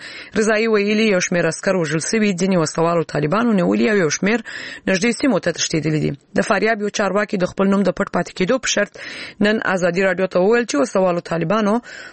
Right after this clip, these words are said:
په کمپ چینایا کې یولس، یوویشت عسکر برمته کړي دي. د افغانستان د انتخاباتو، اه، د شفافو انتخاباتو د څار اداره، ټیفا، وایي د اعتراض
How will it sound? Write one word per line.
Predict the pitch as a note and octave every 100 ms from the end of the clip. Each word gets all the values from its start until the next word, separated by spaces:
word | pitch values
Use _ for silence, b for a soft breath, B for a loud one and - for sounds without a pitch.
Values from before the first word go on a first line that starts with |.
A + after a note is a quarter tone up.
| B
په | E3+
کمپ | D#3+ E3+ E3
چینایا | F3 F#3 F3 G3 A#3
کې | -
یولس، | A#3 C#4+ B3+ F3+ - _ -
یوویشت | A3 G#3+ A#3 D4+ B3+ F#3 -
عسکر | E3 - - G#3 - _ -
برمته | D#3+ D#3 E3
کړي | - D#3+
دي. | D3+ D#3+ - _ _ _ _ - - - - - _ - B B B B B -
د |
افغانستان | A3 B3 C4+ - D4+
د | C#4
انتخاباتو، | C4+ C4 - G#3 A3+ A#3 A#3+ A#3+
اه، | - F#3+ F#3 F3 F3 E3+ F3 - E3 F3 F3 E3+ E3+
د | F3 F3
شفافو | F3+ - C#4 A3
انتخاباتو | F3+ F#3 F#3 F#3+
د | E3+ -
څار | G3 E3+
اداره، | D#3 D#3+ A#3+ B B B B
ټیفا، | - G#3+ - A#3+ F#3+
وایي | F#3 G3+ A#3
د | A#3+ G#3 F#3
اعتراض | F#3+ A3 C4